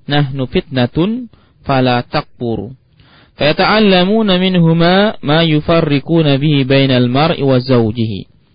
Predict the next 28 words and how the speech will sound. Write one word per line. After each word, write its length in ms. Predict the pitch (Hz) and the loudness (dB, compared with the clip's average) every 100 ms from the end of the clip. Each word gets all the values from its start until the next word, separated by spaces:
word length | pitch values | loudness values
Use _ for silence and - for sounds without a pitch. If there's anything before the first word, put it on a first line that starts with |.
| _ _ | _ _
Wa 140 | 101 107 | -2 0
ma 240 | 127 147 | 2 2
hum 260 | 147 131 123 | 0 -2 0
bidarrina 1300 | 120 113 117 117 117 120 131 156 151 147 131 120 123 | -2 0 0 2 2 2 2 2 0 0 0 0 0
bihi 320 | 170 160 151 | 0 0 -2
min 240 | 139 127 - | -2 -6 -6
ahadin 560 | 165 151 135 156 208 247 - - - | -2 0 0 0 -2 -8 -16 -20 -4
illa 380 | 151 151 139 131 | 2 4 4 2
bi 80 | 123 | 0
idnillah. 880 | - 160 135 135 120 117 110 107 120 _ | -2 -2 -2 -2 0 0 0 -2 -6 _
Wa 80 | 123 | -4
yata'allamuna 1120 | 117 113 117 143 143 120 117 127 170 170 139 | -2 0 0 0 2 2 0 -2 -4 -4 -2
ma 240 | 139 131 127 | 0 0 2
yadurruhum 760 | 120 135 147 127 127 156 226 214 - - - | 0 0 -2 -2 -2 -2 -2 -6 -16 -20 -2
wa 120 | 135 | 0
la 80 | 131 | 2
yanfa'uhum. 800 | 123 117 123 117 113 117 107 113 - _ _ _ | 2 0 -2 0 0 -2 -4 -8 -18 _ _ _
Wa 140 | 139 175 | 0 2
laqad 540 | 175 - 180 151 139 - - | 0 0 0 0 -4 -4 -2
alimu 920 | 151 151 151 156 190 202 196 196 185 | 0 2 0 0 0 2 2 2 2
liman 360 | 160 196 180 165 | 2 2 2 0
ishtarahu 880 | 151 - 139 135 156 170 165 151 143 | -2 -4 -2 0 2 2 2 0 -2
ma 360 | 139 151 151 | 0 0 2
lahu 420 | 135 135 131 123 - | 2 0 -2 -6 -2
fil 220 | 127 113 | -2 0
akhirati 800 | 110 117 113 - 170 156 - 127 | 0 0 -2 -2 0 0 -2 -4
min 200 | 117 117 | -4 -6
khalaq. 460 | - 131 135 120 | -2 0 0 -2